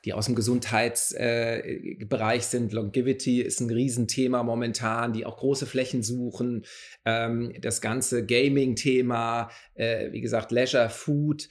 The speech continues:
und, und, und. Das ist, äh, generell in der Gesellschaft angekommen und das findet man in der High Street, aber es findet man natürlich vor allem auch in den Shopping-Centern, weil die Flächen da sind,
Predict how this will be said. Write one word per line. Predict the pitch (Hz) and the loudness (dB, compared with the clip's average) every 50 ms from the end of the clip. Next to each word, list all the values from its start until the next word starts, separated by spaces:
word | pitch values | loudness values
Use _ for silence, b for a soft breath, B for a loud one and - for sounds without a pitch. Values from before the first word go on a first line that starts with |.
| B B B B B | B B B B B
und, | - 135 139 139 | 0 2 2 2
und, | 127 - | 0 0
und. | - - 135 151 165 - - - - | 0 0 0 0 0 -2 -4 -2 -2
Das | 135 135 - | 0 0 0
ist, | - 151 - - - - _ _ _ _ | 0 0 -2 -2 -4 -10 _ _ _ _
äh, | - 123 123 120 117 - - - - | -4 -2 0 0 0 -2 -4 -4 2
generell | 131 135 156 180 160 120 120 127 131 143 151 151 139 | 4 6 6 6 6 6 6 8 8 8 8 6 4
in | - 127 123 | 4 2 2
der | 127 | 4
Gesellschaft | 156 107 113 127 143 143 147 - - | 4 4 4 4 4 2 0 -2 -2
angekommen | 127 143 165 156 165 - 156 143 135 139 127 | 0 0 0 0 2 4 6 6 6 4 0
und | - 135 131 117 - B B B B B B B B | -2 -2 -2 -2 -4 B B B B B B B B
das | 123 110 - | 0 2 4
findet | 147 151 139 143 | 4 2 2 2
man | 123 120 | 2 2
in | 120 120 | 2 4
der | 120 120 101 | 2 2 4
High | 113 123 147 156 | 4 4 4 4
Street, | - - - 151 151 147 147 - - - | 2 2 4 4 4 4 2 -2 -8 -2
aber | 107 110 113 | 0 2 2
es | 117 - | 2 2
findet | - 135 131 123 127 | 2 2 2 2 2
man | 120 120 117 | 2 2 2
natürlich | 117 113 - - 123 131 117 - | 2 0 0 0 0 0 0 0
vor | - 107 - | -2 -2 0
allem | 104 117 135 131 131 | 2 2 2 2 2
auch | - - 110 - | 0 -2 -2 -2
in | 120 | -2
den | 110 107 | -2 -2
Shopping-Centern, | - 131 131 - 151 131 - - 127 120 123 120 113 | 0 0 0 0 0 0 0 0 -2 0 0 -2 0
weil | 107 110 107 | 0 -2 -2
die | 107 107 101 | -2 -4 -2
Flächen | - 135 135 135 151 135 | 0 0 0 2 2 2
da | 131 120 120 123 | 2 4 2 2
sind, | - 120 120 113 | 2 0 -4 -6